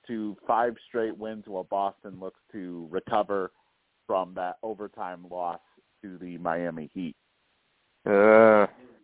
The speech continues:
Speaker 1: I will say this: uh, with Jimmy Butler back, Miami's prospects are looking pretty good moving forward. Uh, as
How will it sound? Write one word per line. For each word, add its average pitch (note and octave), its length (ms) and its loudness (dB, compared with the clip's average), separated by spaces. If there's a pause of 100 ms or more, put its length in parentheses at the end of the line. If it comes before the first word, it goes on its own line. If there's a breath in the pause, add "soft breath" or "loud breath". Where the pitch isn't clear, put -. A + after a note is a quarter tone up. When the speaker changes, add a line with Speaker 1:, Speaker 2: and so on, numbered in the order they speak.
(960 loud breath)
Speaker 1:
I A#2 80 0
will C#3 260 -2
say D3 140 0
this: D#3+ 180 -4 (120)
uh, A2 460 -4
with A#2+ 360 -6 (320)
Jimmy B2+ 220 -8
Butler B2 420 -8
back, A2 340 -10 (180)
Miami's B2 760 -14 (200)
prospects B2+ 640 -4 (120)
are G#2 100 -6
looking G#2+ 440 -14
pretty D3+ 340 -2
good B2 480 -2 (300)
moving G#2 420 -14
forward. F2+ 480 -4 (680)
Uh, F2+ 640 -4 (760)
as G2+ 280 0